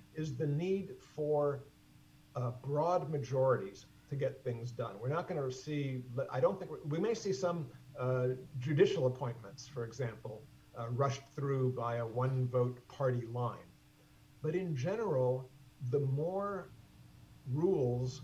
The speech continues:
that are passed through by that kind of thin, one-sided majority, the more unstable we are, because those are exactly the things that will be reversed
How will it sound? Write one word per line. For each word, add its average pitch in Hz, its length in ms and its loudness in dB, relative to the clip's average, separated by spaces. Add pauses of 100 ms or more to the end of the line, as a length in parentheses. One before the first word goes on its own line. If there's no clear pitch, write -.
(120)
that 127 120 0
are 123 80 0
passed 147 440 -6 (180)
through 147 480 2
by 123 140 2
that 135 260 0
kind 143 240 -2
of 127 80 -2 (180)
thin, 147 340 0 (360)
one-sided 139 600 0
majority, 139 600 0 (640)
the 147 80 2
more 165 320 2
unstable 165 640 2
we 147 160 2
are, 185 300 0 (300)
because 147 240 -2
those 175 200 6
are 165 80 2
exactly 165 460 -2
the 147 100 -4
things 165 300 -2
that 151 80 -6
will 147 100 -2
be 151 140 2
reversed 143 560 0